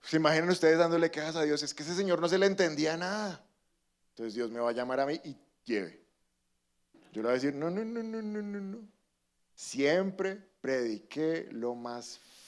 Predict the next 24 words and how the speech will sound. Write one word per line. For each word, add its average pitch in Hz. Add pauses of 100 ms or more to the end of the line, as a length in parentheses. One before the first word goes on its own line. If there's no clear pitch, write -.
fácil 160
posible". 104 (2500)
¿Quién 160
puede 156
levantar 156
su 135
mano 139
y -
decir 127
que -
aquí 117
se 120
predica 107
muy 107
fácil? - (2250)
Los -
que -
no 156
es 156
porque 156
hasta 135
ahora 113
vienen, 101
bienvenidos. 101